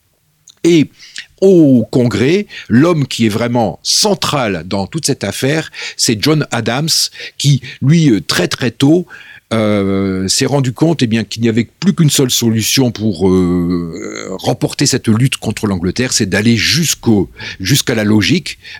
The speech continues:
euh, ultime, c'est-à-dire l'indépendance. L'indépendance qui devait être, euh, qui devait être proclamée pour, tout simplement pourquoi ? Eh bien, pour ensuite se doter d'institutions nouvelles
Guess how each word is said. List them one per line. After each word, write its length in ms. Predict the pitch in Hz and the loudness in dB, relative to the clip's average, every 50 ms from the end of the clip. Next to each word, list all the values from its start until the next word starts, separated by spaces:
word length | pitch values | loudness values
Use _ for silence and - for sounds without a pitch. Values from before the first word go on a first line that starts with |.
| - - | -8 -4
euh, 400 | 107 104 95 95 92 95 95 101 117 | -4 -2 -2 -4 -4 -6 -6 -4 -4
ultime, 360 | 120 98 - - - 175 170 | -6 -6 -6 -2 0 0 0
c'est-à-dire 460 | - - - 85 82 87 120 123 - | 0 0 -2 -2 -2 0 -2 -2 0
l'indépendance. 840 | - 120 131 135 113 117 - 92 95 85 78 73 69 - - - - - | 0 0 0 0 0 -2 -2 -2 -4 -4 -6 -8 -8 -8 -8 -8 -8 -6
L'indépendance 720 | 92 113 107 - 104 82 98 98 98 107 117 127 131 - | -6 -4 -2 -2 -4 -2 -2 -2 0 0 0 0 0 -2
qui 140 | - - 117 | -4 -6 -6
devait 320 | 92 85 92 87 82 104 113 | -4 -2 -2 0 0 0 0
être, 400 | 117 117 - - - - 101 95 | 0 -2 -4 -8 -6 -2 0 0
euh, 400 | 90 85 82 80 80 80 78 - | 0 0 -2 -4 -6 -8 -10 -10
qui 100 | - 101 | -10 -8
devait 240 | 101 92 95 92 117 | -6 -4 -2 -2 -2
être 260 | 120 - - - 101 | -2 -2 -2 -2 -2
proclamée 720 | 92 - - - 131 117 - 110 98 90 98 113 135 160 147 - - - - - - | -2 -2 -4 -4 -4 -2 -2 -2 0 0 2 0 0 0 -2 -6 -8 -10 -10 -12 -6
pour, 340 | - 170 190 190 - - - _ _ _ _ _ _ - | 0 2 2 2 2 0 -6 _ _ _ _ _ _ -2
tout 140 | - 214 220 | 2 2 2
simplement 480 | - 208 175 - - 151 131 131 123 113 | 2 0 -2 0 2 2 2 2 0 -2
pourquoi ? 540 | - 113 98 - - 110 107 113 135 160 - - - - - - - - - - - - | -4 -8 -10 -4 0 2 2 2 2 -2 -4 -10 -16 -16 -16 -16 -16 -16 -18 -10 -6 -4
Eh 80 | 127 | -2
bien, 220 | 110 113 131 123 117 | 0 0 -2 -2 -4
pour 220 | - - 113 127 | -4 -4 -2 0
ensuite 360 | 147 139 - - 143 156 143 | 0 0 0 0 0 0 0
se 120 | - - 120 | 0 0 0
doter 540 | 101 135 151 151 - - 151 131 110 98 | 2 2 2 2 2 2 2 2 0 0
d'institutions 680 | 98 92 131 143 139 - 156 135 - 135 117 - 123 113 | -2 -4 -2 -2 -2 -2 -4 -4 -2 -2 -2 0 0 2
nouvelles 400 | 113 101 101 117 143 180 196 | 2 2 2 2 2 0 0